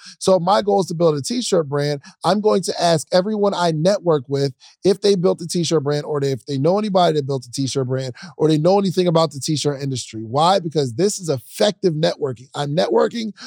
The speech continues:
for a purpose, not to find B F Fs. I got enough friends. I can't be out here networking with women because I got a wife, and my wife ain't with no random networking with women.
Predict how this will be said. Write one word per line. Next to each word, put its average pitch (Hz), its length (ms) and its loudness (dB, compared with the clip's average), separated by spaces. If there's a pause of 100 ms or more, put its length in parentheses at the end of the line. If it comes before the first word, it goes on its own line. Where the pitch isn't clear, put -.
(140)
for 175 180 4
a 143 40 -2
purpose, 143 460 -2
not 180 180 2
to 233 80 0
find 220 300 2
B 214 80 2
F 214 180 2
Fs. 156 280 2 (240)
I 135 100 2
got 170 160 4
enough 214 300 2
friends. 170 260 4
I 147 60 2
can't 190 260 0
be 220 80 2
out 208 100 6
here 208 120 2
networking 196 440 0
with 196 160 -2
women 151 360 0 (280)
because 143 380 2
I 147 60 0
got 175 140 4
a 196 40 4
wife, 147 460 2
and 139 160 -2
my 139 80 0
wife 160 340 2
ain't 160 180 -2
with 156 220 -2 (260)
no 139 140 -2
random 147 420 0
networking 117 600 -6 (340)
with 123 240 0
women. 131 320 0